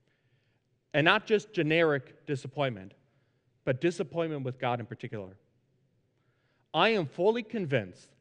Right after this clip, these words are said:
that disappointment with God is the most painful kind of disappointment that there is. Because disappointment with God sinks in and affects the deepest level of who we are,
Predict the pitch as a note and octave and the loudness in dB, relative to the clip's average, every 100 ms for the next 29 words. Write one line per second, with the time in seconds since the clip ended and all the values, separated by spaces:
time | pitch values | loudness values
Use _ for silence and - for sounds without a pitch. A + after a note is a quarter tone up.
0 | _ _ - C#3+ C3 G#3 B3+ - A3 G#3+ | _ _ -4 -2 4 2 2 -2 -2 -2
1 | G#3 G#3+ - A#2+ G2+ G#2 - _ _ _ | -4 -2 2 2 0 -8 -20 _ _ _
2 | - D#3+ C#3 D3+ D3 C3+ - F#3+ A3 A3 | -4 -4 -2 0 0 -2 -10 -6 -6 -4
3 | A3+ - F3+ D#3+ B2 D3+ C#3 D3 D3 C3 | -6 -6 -6 -6 -6 -8 -10 -8 -6 -6
4 | A#2+ A2+ G#2 G2 - - _ _ _ _ | -8 -8 -6 -8 -12 -20 _ _ _ _
5 | _ _ _ _ _ _ _ G3 F#3 F3+ | _ _ _ _ _ _ _ 0 2 2
6 | C#3 - A#3+ C4 A#3 A3 G3+ F#3 - E3+ | 2 -2 -2 -2 0 0 0 -2 0 2
7 | D3+ C3+ C3 _ _ - - A3+ B3+ - | 4 2 -4 _ _ -20 -4 -2 -2 -6
8 | F#3+ E3+ E3+ - _ D#3+ D3 C#3 F3+ E3+ | -2 -2 -2 -8 _ 0 0 0 2 0
9 | - - C3+ B2 F#3+ A3+ A#3 B3+ - _ | -2 -8 -8 -6 -2 -2 -2 -4 -6 _
10 | - D3 E3 D#3+ E3 - B2+ - F3+ F3+ | -6 2 2 2 -2 -4 -12 -8 -6 -4
11 | F3 D#3+ A#2 F#2+ | -4 -2 -4 -6